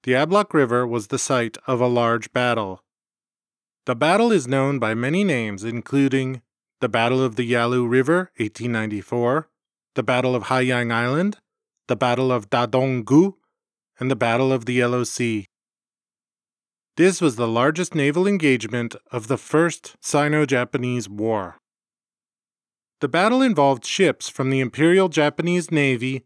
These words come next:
and the Chinese Beiyang Fleet. The Imperial Japanese Navy won the battle, but suffered staggering losses as well. The tactics used in this battle are still studied around the world today.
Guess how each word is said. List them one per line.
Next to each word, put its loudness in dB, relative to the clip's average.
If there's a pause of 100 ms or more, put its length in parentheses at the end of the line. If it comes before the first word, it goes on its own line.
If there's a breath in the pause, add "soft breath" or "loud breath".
(120)
and -4
the -2
Chinese 0
Beiyang 0
Fleet. -6 (1120)
The 2
Imperial 4
Japanese 2
Navy -2 (160)
won 4
the 4
battle, -2 (260)
but -4
suffered -2
staggering 0
losses 0
as -2
well. -6 (1300)
The -2
tactics -2
used 4
in 4
this 2
battle -2
are -4
still 0
studied 0
around 0
the 2
world 0
today. -6